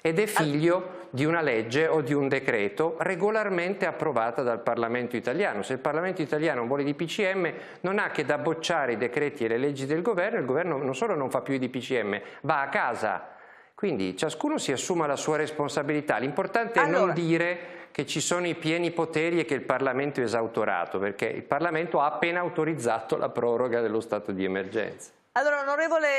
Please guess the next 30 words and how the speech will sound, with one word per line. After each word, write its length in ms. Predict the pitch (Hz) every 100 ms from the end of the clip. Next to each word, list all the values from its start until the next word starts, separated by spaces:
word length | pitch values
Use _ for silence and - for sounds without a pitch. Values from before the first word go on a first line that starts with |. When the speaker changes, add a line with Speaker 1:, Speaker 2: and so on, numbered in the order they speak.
| 262
Speaker 2:
eh, 360 | 214 247 233
Molinari, 540 | 240 247 247 233 214 208
vuole, 680 | 208 247 269 254 240 226 190
eh, 240 | 214 208
spiegare 840 | - - 208 226 240 277 330 285
a, 720 | 196 185 180 160 185 180 175
eh, 80 | 175
Travaglio 920 | 175 175 175 175 190 202 202 180 175 170
perché 760 | 160 160 180 185 180 170 165
siete 400 | 151 165 156 160
contro 340 | - 156 165 151
la 120 | -
proroga 540 | 160 156 160 160 147
dello 180 | 139 143
stato 520 | - 156 160 151 151
di 120 | 139
emergenza 800 | 147 151 147 185 214 240 - 247 - - - -
e, 360 | 196 220 226
eh, 340 | - 196 190 175
nel 280 | 196 220 247
merito 720 | 240 269 233 185 170 160 156
delle 420 | 143 151 151 151 143
decisioni 760 | 151 160 147 156 151 143 143
del 400 | 143 139 143 139
governo, 640 | 127 143 139 131 123 135 131
che 160 | - 240
cosa 420 | 254 190 143 139
non 200 | 131 127
va 120 | 127
bene? 580 | 120 135 131 127 127 123